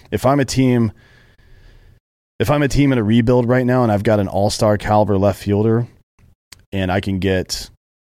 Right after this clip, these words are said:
Vaughn Grissom for him right now, plus another player that, that'll fucking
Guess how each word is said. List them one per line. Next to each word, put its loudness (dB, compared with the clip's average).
Vaughn 0
Grissom -2
for 0
him -2
right 0
now, 0
plus -2
another -2
player -4
that, -6
that'll -4
fucking -6